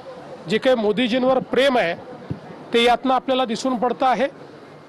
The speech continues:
आणि नितीश कुमारांची जी छवी आहे एक स्वच्छ आणि प्रशासक म्हणून, त्यावरही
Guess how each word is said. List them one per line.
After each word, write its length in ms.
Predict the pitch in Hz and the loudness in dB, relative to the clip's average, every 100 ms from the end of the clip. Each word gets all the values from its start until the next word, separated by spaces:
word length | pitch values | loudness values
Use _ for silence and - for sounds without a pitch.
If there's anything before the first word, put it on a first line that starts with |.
| - - - | -12 -10 0
आणि 400 | 202 277 247 131 - - - - - - - - - - | 2 4 2 0 -6 -16 -18 -18 -20 -20 -12 -8 -6 -4
नितीश 400 | 175 196 294 254 | -4 0 0 0
कुमारांची 600 | - 247 247 254 254 269 | 0 0 2 2 0 -2
जी 120 | 254 277 | -2 -2
छवी 340 | - 233 285 226 | -2 0 2 0
आहे 100 | 110 - - - - - - - - - | -2 -14 -20 -8 -8 -6 -8 -8 -6 0
एक 240 | 240 240 | 0 0
स्वच्छ 420 | - 269 285 - | 0 0 0 2
आणि 380 | 302 320 - 233 | 4 4 0 -2
प्रशासक 480 | 269 233 285 277 285 | 0 0 0 2 0
म्हणून, 280 | 262 254 196 - - - - - - - - - | 2 2 2 -2 -16 -20 -20 -20 -20 -20 -6 0
त्यावरही 640 | 226 262 285 254 311 | 2 2 2 2 0